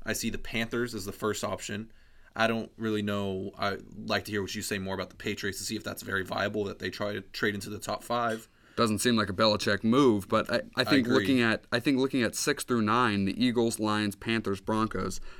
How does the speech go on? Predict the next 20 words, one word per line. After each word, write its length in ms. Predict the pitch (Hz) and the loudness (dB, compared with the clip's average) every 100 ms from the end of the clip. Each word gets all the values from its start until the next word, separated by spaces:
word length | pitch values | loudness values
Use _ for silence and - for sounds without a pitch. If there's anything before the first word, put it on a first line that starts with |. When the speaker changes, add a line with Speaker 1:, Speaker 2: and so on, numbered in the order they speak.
| - | 2
Speaker 2:
I 60 | 135 | 4
think 160 | 143 127 | 6 6
that's 180 | 123 | 6
where 80 | 113 | 4
it 60 | 107 | 0
could 80 | 101 | 0
get 100 | 76 | 0
really 320 | 107 117 98 | 2 2 2
interesting, 380 | 101 - - - | -2 -4 -10 -6
because 200 | 117 117 | -2 -2
if 80 | 113 | 0
you 80 | 120 | -2
don't 380 | 104 127 139 | 2 4 4
have 180 | 127 123 | 2 0
anyone 420 | 110 113 113 107 | 2 2 2 2
trade 340 | 101 - 113 110 | 0 0 2 2
into 200 | 98 101 | 0 -4
the 80 | 98 | -4
top 280 | 101 95 | -4 -6
four, 360 | - 101 90 82 | -4 -4 -4 -6